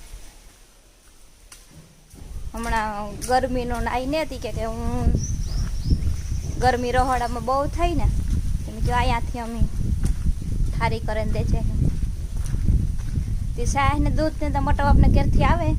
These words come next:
અમારે એકદમ દૂજાણું નથી. શાહીનું દૂધનું હાથડે હાથ હે, એનાથી શાહી દૂધ તો આવે. આ હતું.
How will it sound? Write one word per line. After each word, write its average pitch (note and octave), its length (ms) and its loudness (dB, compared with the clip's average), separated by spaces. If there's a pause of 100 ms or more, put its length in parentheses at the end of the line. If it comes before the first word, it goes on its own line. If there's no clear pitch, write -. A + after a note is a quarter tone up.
(120)
અમારે C4 400 2
એકદમ C#4+ 200 -4
દૂજાણું B3+ 480 0
નથી. B3+ 420 0 (160)
શાહીનું B3 480 0
દૂધનું B3 380 0 (120)
હાથડે - 300 4
હાથ - 260 2
હે, - 60 2 (1300)
એનાથી A#3 240 -4
શાહી B3+ 300 -4
દૂધ C#4 160 -4
તો - 160 -8
આવે. D4+ 240 -6 (1500)
આ B3 80 -8
હતું. C#4 340 -12